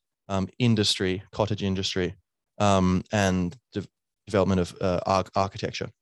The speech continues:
and, um, larger structures and cities, essentially. So, and then, you know, you have a bunch of cities,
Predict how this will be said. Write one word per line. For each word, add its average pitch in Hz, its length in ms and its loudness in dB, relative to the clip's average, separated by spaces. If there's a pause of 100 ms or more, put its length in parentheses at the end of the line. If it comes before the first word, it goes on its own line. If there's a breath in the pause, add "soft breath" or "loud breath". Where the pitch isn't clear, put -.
(880 loud breath)
and, 90 200 -2
um, 87 240 0 (720)
larger 101 320 0
structures - 480 -2
and 92 160 -2
cities, - 400 2
essentially. - 480 -4 (500)
So, 101 680 4
and 101 140 0
then, 95 200 2
you 92 100 -4
know, 87 60 0
you 90 60 -2
have 87 60 -10
a 95 40 -8
bunch 95 220 0
of - 60 -2
cities, 131 600 4